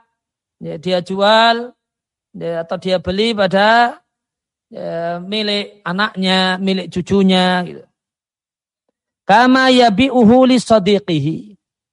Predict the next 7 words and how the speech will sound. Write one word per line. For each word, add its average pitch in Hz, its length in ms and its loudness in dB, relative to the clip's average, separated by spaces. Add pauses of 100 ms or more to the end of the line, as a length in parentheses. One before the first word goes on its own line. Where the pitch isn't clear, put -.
(640)
Sebagaimana 220 640 -2
boleh 262 560 4 (720)
dia 220 160 -2
jual 254 800 0
kepada 214 480 -2
atau 226 160 -6
dia 214 160 0